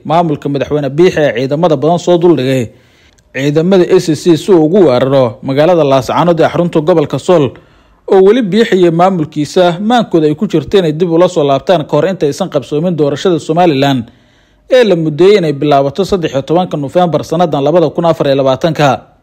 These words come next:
Hoggaanka S C Qaatumo oo toddobaadyadii la soo dhaafay ku sugnaa magaalada Muqdisho ee caasimadda dalka iyo sidoo kale caasimadda dalka Kenya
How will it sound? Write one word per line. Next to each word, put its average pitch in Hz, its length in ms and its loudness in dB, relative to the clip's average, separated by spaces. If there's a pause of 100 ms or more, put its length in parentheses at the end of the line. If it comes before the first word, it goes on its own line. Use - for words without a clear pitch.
(600)
Hoggaanka 156 480 0
S 151 180 -6
C 180 120 0
Qaatumo 156 480 -2
oo 143 60 0
toddobaadyadii 147 580 -2
la 139 80 -4
soo 180 180 0
dhaafay 147 320 2
ku 180 120 -4
sugnaa 135 480 -4
magaalada 151 380 0
Muqdisho 131 420 -4
ee 165 40 2
caasimadda 156 500 0
dalka 147 440 0
iyo 175 160 0
sidoo 147 260 -2
kale 165 180 0
caasimadda 143 540 -2
dalka 160 280 -2
Kenya 135 460 -2